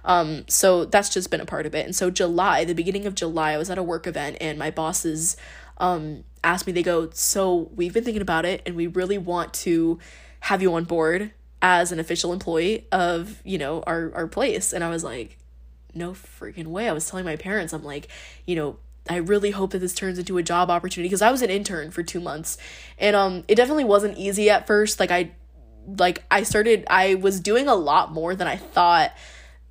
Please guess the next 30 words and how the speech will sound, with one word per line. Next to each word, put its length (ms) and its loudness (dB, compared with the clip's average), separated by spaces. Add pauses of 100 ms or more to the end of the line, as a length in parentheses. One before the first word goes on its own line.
(160)
you 180 -4
know, 240 0 (220)
a 100 6
volunteer 760 2
or 40 0
an 100 -2
intern 480 -2
would 120 -2
be 80 -4
doing. 440 -4
So, 480 0 (920)
but 220 2
that's 220 4
not 180 4
complaining. 540 -4
I'm 260 0 (140)
happy 360 0
about 280 -2
it. 160 -6 (460)
So 160 4
I 100 8
got 200 4
offered 460 4
a 240 4
job 320 2
opportunity, 880 0 (140)
and 280 0
I 100 -6
was 160 -6
so 720 2